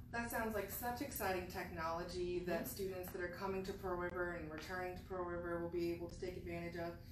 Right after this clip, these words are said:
Speaker 1: And just as I'm thinking about it, it seems like something that is gonna be valuable even beyond, um, the covid nineteen, um, situation. I mean, this opens up doors for being able to learn in different, um, in different situations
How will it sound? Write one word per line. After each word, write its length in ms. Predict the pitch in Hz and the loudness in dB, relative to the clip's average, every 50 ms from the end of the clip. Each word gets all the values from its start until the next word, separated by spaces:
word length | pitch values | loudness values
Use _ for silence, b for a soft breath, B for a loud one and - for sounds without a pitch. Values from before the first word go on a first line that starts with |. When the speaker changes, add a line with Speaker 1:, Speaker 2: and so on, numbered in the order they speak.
| B B B B B 180 | B B B B B -2
Speaker 1:
And 240 | 196 190 185 180 180 - - | 0 0 2 0 -2 -4 -2
just 200 | 214 208 214 226 | -2 -2 0 0
as 80 | 202 202 | 0 0
I'm 140 | 190 180 175 | 0 0 0
thinking 400 | 180 214 226 226 269 247 208 185 | 0 -2 -2 -2 0 0 0 0
about 260 | 180 170 165 165 165 | 2 2 2 2 2
it, 100 | 170 - | 0 -2
it 120 | 175 - - | -4 -4 -2
seems 280 | 214 214 220 220 220 | 2 2 4 4 2
like 140 | 196 - - | 2 -2 -2
something 440 | - 190 185 185 185 185 185 180 175 | -2 -4 -2 -2 -2 -2 -2 0 0
that 240 | 175 170 170 165 B B B B B | 0 0 0 -2 B B B B B
is 120 | 180 180 | -4 0
gonna 160 | 190 196 190 | 2 2 2
be 340 | 180 185 185 180 180 175 - - - | 2 0 0 0 0 0 -2 0 2
valuable 720 | 180 180 185 185 185 190 185 185 185 175 170 170 170 170 | 2 4 4 4 4 2 2 2 2 4 4 2 2 0
even 260 | 190 185 190 185 185 180 | 0 0 0 0 0 0
beyond, 840 | 190 180 180 175 165 175 185 196 185 170 165 165 165 170 165 - - - - 175 | 0 2 2 2 2 2 0 0 0 0 -2 -2 -4 -6 -6 -6 -6 -6 -4 -2
um, 260 | 175 170 165 160 160 160 - 180 | 0 2 2 0 0 -2 0 2
the 360 | 175 175 170 165 165 170 - - 190 | 4 4 4 2 0 -2 -4 0 2
covid 280 | 185 180 180 185 175 | 2 2 4 2 2
nineteen, 720 | 170 165 165 165 165 - 190 175 170 170 165 165 165 170 - - B B B B B B 175 | 2 0 0 -2 -4 -4 -2 -2 -2 0 -2 -2 -4 -4 -6 -6 B B B B B B -2
um, 80 | 170 | -2
situation. 600 | 170 - 185 180 - 180 170 175 214 220 214 175 160 | 0 0 -2 0 0 2 2 2 2 0 -2 -4 -6
I 60 | 156 | -6
mean, 100 | 160 165 | -6 -4
this 200 | 180 185 180 185 | -2 -2 -2 0
opens 340 | 185 180 180 180 180 170 - | 0 -2 -2 -2 -2 -2 0
up 180 | 170 165 - - - | -2 -2 -2 0 0
doors 480 | 175 170 170 170 175 170 170 - - - | 0 2 2 2 2 0 -2 -4 -4 -4
for 340 | 175 170 170 165 165 165 170 | -2 -2 0 0 0 -2 0
being 240 | 175 170 170 170 170 | 0 0 0 2 0
able 200 | 170 170 170 170 | -2 -2 -2 -4
to 100 | 170 170 165 | -4 -4 -4
learn 380 | 165 165 170 170 175 175 170 | -2 0 0 0 0 0 -2
in 100 | 170 170 | -2 -4
different, 400 | 170 170 170 165 175 170 165 165 - B B B B B B B - 170 | -2 -4 -4 -2 -2 -4 -4 -4 -6 B B B B B B B -4 -2
um, 180 | 165 160 160 165 | -2 -2 -2 -2
in 60 | 170 170 | -2 -4
different 280 | 180 180 185 185 175 | -4 -4 -4 -4 -4
situations 800 | 175 175 - 175 170 170 170 170 170 - - 175 170 170 170 | -4 -4 -4 -2 -2 0 0 0 0 0 -2 -2 -2 -2 -2